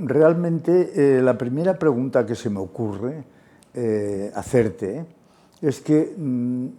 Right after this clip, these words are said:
primero de todo, el, el, e-, este desastre, porque que, no creo que se le pueda llamar de otra manera, es decir, el desastre que está aconteciendo en España, en otros sitios del mundo también, pero yo creo que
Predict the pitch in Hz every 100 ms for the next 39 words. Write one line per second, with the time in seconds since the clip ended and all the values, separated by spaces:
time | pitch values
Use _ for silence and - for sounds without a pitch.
0 | _ _ _ _ _ - 135 160 190 165
1 | 143 113 131 135 175 - 170 165 180 127
2 | 135 214 165 202 185 170 170 180 175 131
3 | 139 139 - 143 123 - 98 87 107 -
4 | 107 - 123 147 135 127 135 117 107 117
5 | 98 117 113 107 110 107 113 101 98 90
6 | 95 95 87 92 104 120 113 123 95 -
7 | - - - 123 120 123 123 151 165 -
8 | 165 - 131 - 147 131 - 117 101 110
9 | - 131 131 127 120 107 95 - - -
10 | - - 107 107 98 - 131 123 107 90
11 | 92 - _ _ 101 107 135 - 117 117
12 | 101 104 98 135 117 - 101 104 120 98
13 | 85 95 101 104 123 120 127 113